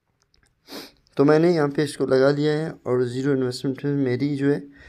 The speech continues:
वो स्टार्ट हो चुकी है। तो अभी यहाँ पे चेक कर लेते हैं, इसके हवाले से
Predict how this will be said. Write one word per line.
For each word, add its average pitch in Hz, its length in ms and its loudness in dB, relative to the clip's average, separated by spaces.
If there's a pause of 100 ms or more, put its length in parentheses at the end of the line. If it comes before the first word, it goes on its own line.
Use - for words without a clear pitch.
(340)
वो 143 320 0
स्टार्ट 127 380 0
हो 120 100 0
चुकी - 320 -6
है। 127 80 2 (920)
तो 131 80 -2
अभी 131 140 0
यहाँ 147 140 4
पे 147 160 -4
चेक 135 300 0
कर 139 100 0
लेते 131 220 -2
हैं, 127 60 -2
इसके - 180 -6
हवाले 131 200 2
से - 200 -8